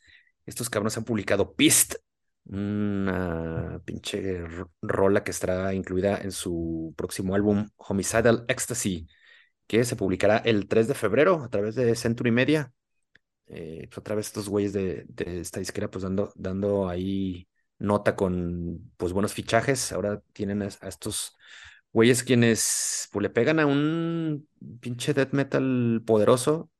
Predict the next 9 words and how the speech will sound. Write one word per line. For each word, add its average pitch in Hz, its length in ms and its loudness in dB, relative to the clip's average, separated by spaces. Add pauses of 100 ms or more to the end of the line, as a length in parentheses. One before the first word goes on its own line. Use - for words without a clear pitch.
(120)
que, 98 840 0
pues, - 200 -8
está 117 240 -2
muy 131 720 0 (840)
influenciado 123 920 6
por 101 400 -2 (240)
las 90 260 -10
bandas, 101 880 2
eh, 57 640 -4